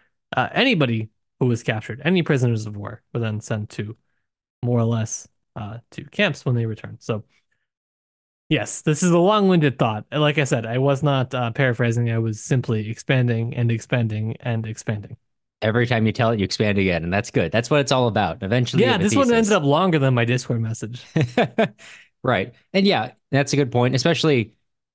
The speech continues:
Speaker 2: as you say, this is a good ending point that these people would have been sent. Um, if, if you aren't familiar, right, you, if you read this chapter, you are aware that they make jokes about,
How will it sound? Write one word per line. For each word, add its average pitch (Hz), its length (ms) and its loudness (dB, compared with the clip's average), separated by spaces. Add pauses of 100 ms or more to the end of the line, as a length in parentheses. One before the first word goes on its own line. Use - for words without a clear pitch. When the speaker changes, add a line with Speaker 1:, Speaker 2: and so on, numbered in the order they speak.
(160)
Speaker 2:
as 123 200 0
you 110 80 2
say, 104 440 2 (220)
this 110 100 -6
is 117 60 -8
a 120 40 -4
good 110 120 2
ending 104 240 2
point 95 260 0
that 98 160 -2
these 101 160 -2
people 90 400 0
would 87 180 0
have 82 120 0
been 80 160 -2
sent. 82 320 -2 (260)
Um, 85 460 -2 (120)
if, 104 300 -8
if 110 180 -4
you 107 120 2
aren't 104 220 0
familiar, 98 520 0 (340)
right, 92 320 -2
you, 110 300 0 (100)
if 117 120 -6
you 131 80 2
read 143 140 2
this 123 80 0
chapter, 113 280 0
you 104 200 2
are 98 100 2
aware 95 260 2
that 80 120 -10
they 95 60 -4
make 87 200 -4
jokes 92 280 0
about, 82 260 0